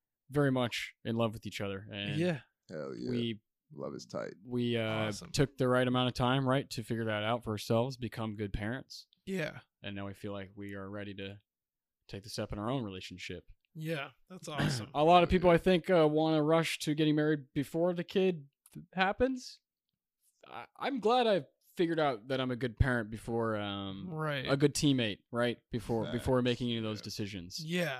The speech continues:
Speaker 2: yeah.
Speaker 3: Mm-hmm.
Speaker 2: Making
Speaker 1: Uh,
Speaker 2: sure to work first, yeah.
Speaker 3: Mm-hmm.
Speaker 1: Yeah. So I'm very, very happy. Um,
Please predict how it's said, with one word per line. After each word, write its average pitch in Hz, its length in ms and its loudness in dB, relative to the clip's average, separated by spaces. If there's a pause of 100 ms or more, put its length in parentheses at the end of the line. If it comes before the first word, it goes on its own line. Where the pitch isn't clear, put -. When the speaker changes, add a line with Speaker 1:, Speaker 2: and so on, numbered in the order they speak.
Speaker 2:
yeah. 143 260 -8
Speaker 3:
Mm-hmm. 180 300 -8
Speaker 2:
Making 147 160 -8
Speaker 1:
Uh, 113 100 -6
Speaker 2:
sure 156 240 -8
to 143 140 -10
work 135 400 -14
first, - 420 -20
yeah. 143 120 -18 (200)
Speaker 3:
Mm-hmm. - 80 -10
Speaker 1:
Yeah. 196 480 -2
So 107 320 -8
I'm 160 380 -4
very, 196 240 4
very 185 280 -2
happy. 127 440 0 (160)
Um, 117 360 -4